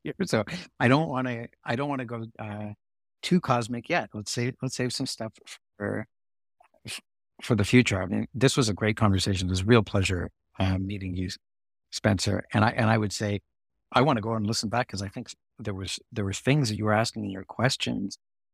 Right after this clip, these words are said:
that are a lot of food for thought. So I may, I may spend some more time thinking about it, but maybe, I guess, just the last thing that I would noodle around is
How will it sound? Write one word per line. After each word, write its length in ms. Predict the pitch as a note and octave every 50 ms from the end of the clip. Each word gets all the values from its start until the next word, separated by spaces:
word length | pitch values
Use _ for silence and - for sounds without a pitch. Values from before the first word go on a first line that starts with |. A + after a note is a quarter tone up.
| _ -
that 180 | - - A#2 G#2
are 180 | G2+ G2 G2 -
a 80 | - F#2+
lot 200 | F#2+ G2 G2 F#2+
of 60 | F#2
food 260 | - - G#2 G2+ -
for 100 | - G2 G2
thought. 320 | - - F#2 F#2 - -
So 80 | - G#2
I 60 | G#2
may, 120 | G#2 G#2 G2+ -
I 60 | G2
may 180 | G#2 A#2 A#2+ - -
spend 320 | - - - - A2 G#2 G2
some 140 | - A2 G#2+
more 100 | A2 G#2+
time 240 | - - G2+ F2+
thinking 360 | - - B2 A2+ - B2 A2 G#2
about 260 | F#2+ G#2+ G2 F#2+ F#2+
it, 100 | G2 - - - - - _ -
but 100 | - F#3+ -
maybe, 340 | - F3 F#3 B3+ B3 E4+ C#4
I 60 | E3
guess, 200 | C3 D3+ C3+ -
just 200 | - C3+ A#2+ -
the 80 | A#2 G#2+
last 420 | G#2 G#2+ G#2+ G#2+ A2 - - -
thing 160 | A#2+ A2+ G#2+
that 100 | G2+ A2
I 80 | G2 G2
would 200 | G2 F#2 G2 - _ _ _ _ -
noodle 340 | - G#2 G#2+ G#2 A2 G#2+ G2+
around 560 | G2 F#2 F#2 F#2 F#2+ F#2+ F#2 F#2 F#2 F2+ F#2
is 220 | F2+ F2+ F#2 -